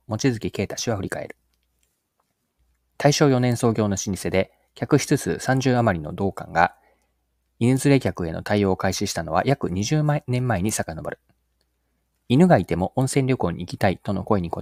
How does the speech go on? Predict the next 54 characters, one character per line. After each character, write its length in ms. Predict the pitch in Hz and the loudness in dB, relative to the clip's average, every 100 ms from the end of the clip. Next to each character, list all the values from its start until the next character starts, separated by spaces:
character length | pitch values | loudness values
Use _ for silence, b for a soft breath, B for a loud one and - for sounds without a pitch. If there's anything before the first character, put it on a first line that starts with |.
| 82 | 0
え、 180 | 87 - b b 156 | 0 0 b b -4
自 200 | 143 101 | 0 0
身 60 | |
も 120 | 85 | 0
愛 140 | 95 113 | 0 0
犬 180 | 117 113 | -2 0
家 140 | 104 | 0
の 180 | 110 - _ _ _ _ _ _ - | 0 -4 _ _ _ _ _ _ -4
社 160 | 110 | -2
長、 320 | - 95 - _ _ - | 0 0 -2 _ _ -8
か 100 | - | -8
っ 40 | - | -2
こ 160 | 104 - | -4 -2
望 120 | 104 | -4
月 340 | 131 113 - | -2 -4 -4
氏 140 | - 90 | -6 -6
の 100 | 87 | -8
父 320 | 92 - - - | -10 -10 -14 -4
が 100 | 95 | -2
受 140 | - - | -2 0
け 60 | 104 | 2
入 20 | |
れ 100 | 107 | 4
を 80 | 127 | 2
開 160 | - - | 0 -8
始。 160 | - _ _ _ _ _ _ _ _ _ - | -12 _ _ _ _ _ _ _ _ _ 2
た 100 | 131 | 4
だ 80 | |
当 160 | 98 117 | 6 4
時 140 | 90 | 4
は 200 | 90 92 _ _ | 2 0 _ _
単 220 | - 156 | 0 0
に 160 | 95 - | 0 -2
犬 160 | 120 165 | 0 2
も 120 | 110 | 2
客 240 | - - 120 | -2 -4 -4
室 180 | - | -2
に 120 | 123 117 | -2 0
入 160 | 123 | 2
れ 100 | 117 | 2
る 60 | 90 | 2
だ 100 | 82 | -4
け 100 | 82 | -2
で 200 | 90 - | -2 -2
特 220 | 120 139 | -2 2
別 180 | 139 - | 0 2
な 100 | 127 | -2
サ 140 | - | 2
ー 40 | 95 | 0
ビ 80 | - | 0
ス 100 | 87 | -6
は 60 | |
な 100 | 85 | -6
し。 160 | - | -8